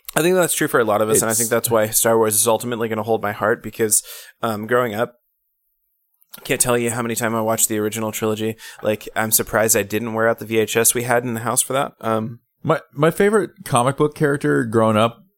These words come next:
Speaker 2: uh, was Green Lantern, total D C property, right? But, like, obviously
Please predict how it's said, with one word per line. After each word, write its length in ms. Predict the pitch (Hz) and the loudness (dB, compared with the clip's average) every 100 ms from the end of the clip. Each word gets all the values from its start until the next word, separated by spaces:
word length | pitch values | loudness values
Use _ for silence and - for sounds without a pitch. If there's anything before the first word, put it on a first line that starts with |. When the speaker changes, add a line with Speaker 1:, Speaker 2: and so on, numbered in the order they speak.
| _ | _
Speaker 2:
uh, 260 | 110 110 87 | 2 4 2
was 240 | 110 107 92 | 2 0 2
Green 240 | 107 101 | 0 2
Lantern, 420 | 95 104 107 110 - | 2 0 0 -4 -4
total 280 | - 104 98 | 2 2 2
D 160 | 98 98 | 0 0
C 140 | 110 | 0
property, 340 | 110 101 101 90 | 0 0 0 0
right? 220 | 98 95 | 2 2
But, 100 | 98 | 2
like, 220 | 101 98 _ _ _ _ _ _ _ _ _ _ - - | 2 0 _ _ _ _ _ _ _ _ _ _ -10 0
obviously 640 | 110 135 131 139 113 | 2 4 4 6 4